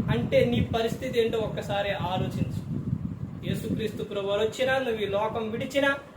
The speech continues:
నువ్వు మారు మనసు పొందకపోతే చాలా ప్రమాదం. అందుకని ప్రతి ఒక్కరూ కూడా దేవుని యందు భయభక్తులు కలిగి ఉండాలండి. ఎవరు నశించి నరకానికి వెళ్ళిపోకూడదని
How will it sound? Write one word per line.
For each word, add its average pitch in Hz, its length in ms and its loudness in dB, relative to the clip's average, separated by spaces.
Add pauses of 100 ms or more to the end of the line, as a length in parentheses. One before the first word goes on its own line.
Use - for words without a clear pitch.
(580)
నువ్వు 175 160 -6
మారు 190 300 0
మనసు 220 300 0
పొందకపోతే 202 760 -2 (140)
చాలా 208 300 2
ప్రమాదం. 180 720 -4 (540)
అందుకని 190 340 -4 (460)
ప్రతి 185 220 -6
ఒక్కరూ 233 320 2
కూడా 214 400 4 (180)
దేవుని 208 500 0
యందు 196 140 -2
భయభక్తులు 208 540 2
కలిగి 202 220 2
ఉండాలండి. 175 420 0
ఎవరు 202 200 0
నశించి 214 460 0
నరకానికి 226 460 2
వెళ్ళిపోకూడదని 220 760 0